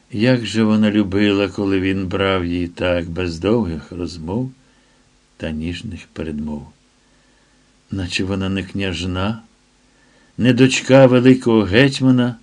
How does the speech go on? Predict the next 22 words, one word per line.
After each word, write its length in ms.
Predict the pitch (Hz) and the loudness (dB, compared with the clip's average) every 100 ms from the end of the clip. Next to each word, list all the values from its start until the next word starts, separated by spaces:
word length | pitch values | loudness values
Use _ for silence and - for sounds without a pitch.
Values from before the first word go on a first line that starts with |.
| _ _ _ _ - | _ _ _ _ -10
а 140 | 92 | -8
просто 500 | 87 90 110 - 85 | -6 -8 -8 -10 -12
служниця. 680 | - 87 76 73 76 - - - _ _ _ _ _ _ _ _ - | -10 -10 -10 -10 -10 -12 -16 -20 _ _ _ _ _ _ _ _ -6
І 120 | 113 | -4
з 100 | 113 | -4
самого 380 | - 165 160 147 | 2 4 4 2
початку, 680 | 143 147 - 147 131 - 107 | -2 -2 2 2 2 0 0
лиш 320 | 110 139 - | 2 2 2
вони 220 | 113 131 | 0 2
побралися 800 | 131 123 110 113 135 123 104 110 | 2 0 2 4 4 2 -2 -4
в 60 | 92 | -6
цілях 420 | - 127 120 98 | -2 0 0 -2
державних, 680 | 95 92 87 113 131 107 85 - _ _ _ - - - - | -4 -4 -2 -2 0 -2 -6 -14 _ _ _ -20 -20 -20 -10
молоду 480 | 90 87 85 95 | -6 -6 -4 -4
вдову 440 | 98 101 101 110 107 | -4 -4 0 0 0
обурювало 720 | 127 104 98 120 120 110 107 | -2 -2 2 4 4 4 2
те, 280 | 104 120 127 | 0 0 0
що 240 | - - | 0 -2
він 200 | 113 117 | 0 0
так 440 | 110 - 101 85 - | -2 -2 -2 -2 -6
із 180 | 90 85 | -8 -6
нею. 360 | 98 87 76 | -4 -4 -6